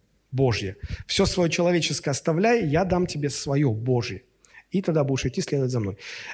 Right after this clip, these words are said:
Это очень разумное, понятное требование, потому что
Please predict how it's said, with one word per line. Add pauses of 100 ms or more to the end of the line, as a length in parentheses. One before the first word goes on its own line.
Это
очень
разумное, (220)
понятное
требование,
потому
что